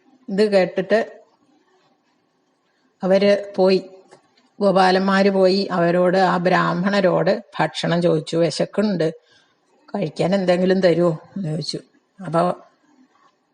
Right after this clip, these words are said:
ഭഗവത് ഭക്തി, കൃഷ്ണൻ എന്ന് പറഞ്ഞാൽ കൃഷ്ണനോട് അവർക്ക് ഒരു ഭക്തി ഉണ്ടായിരുന്നില്ല. അവര്, ഏഹ്, ധ്യാ-, അവര് മനസ്സില് ധ്യാനിക്കുന്നത്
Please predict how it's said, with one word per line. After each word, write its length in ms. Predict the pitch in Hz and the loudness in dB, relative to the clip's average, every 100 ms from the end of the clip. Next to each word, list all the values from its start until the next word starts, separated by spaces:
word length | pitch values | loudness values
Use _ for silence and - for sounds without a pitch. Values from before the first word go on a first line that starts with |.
| - | -6
ഭഗവത് 580 | 180 190 175 180 202 202 - 202 | -4 -2 0 2 0 -2 -4 -4
ഭക്തി, 680 | 180 - - 226 190 - - _ _ _ | -4 -6 -4 -2 -2 -4 -14 _ _ _
കൃഷ്ണൻ 840 | _ - 180 160 - 208 233 196 - | _ -6 -6 -6 -2 0 0 -2 -4
എന്ന് 180 | 185 202 | -4 0
പറഞ്ഞാൽ 640 | 196 180 185 208 180 170 - - | 0 0 0 -2 -2 -4 -8 -12
കൃഷ്ണനോട് 880 | 165 185 180 190 196 196 202 220 - | -10 -6 -4 -2 0 0 2 0 0
അവർക്ക് 480 | 208 196 196 - 208 - 190 | 0 0 -2 -2 -4 -4 -4
ഒരു 160 | 185 180 | -2 -2
ഭക്തി 440 | - - - 214 208 | -6 -6 -4 -4 -4
ഉണ്ടായിരുന്നില്ല. 800 | 180 170 175 175 185 175 160 160 _ _ _ _ _ _ _ 202 | -2 0 0 0 -2 -2 -4 -6 _ _ _ _ _ _ _ 0
അവര്, 360 | 185 214 269 | 2 4 4
ഏഹ്, 920 | - - 202 196 190 185 180 180 175 175 - _ _ _ _ _ _ - | 2 0 0 2 2 0 0 -2 -4 -6 -18 _ _ _ _ _ _ -10
ധ്യാ-, 60 | 202 | -4
അവര് 680 | 185 175 196 214 254 240 - - - 196 | -4 0 2 4 6 4 2 -4 -10 -4
മനസ്സില് 800 | 196 196 196 247 240 214 - - | -2 0 0 0 2 0 -2 -4
ധ്യാനിക്കുന്നത് 1120 | 202 190 208 240 233 254 233 226 220 214 214 | -2 0 0 0 0 0 2 2 2 2 2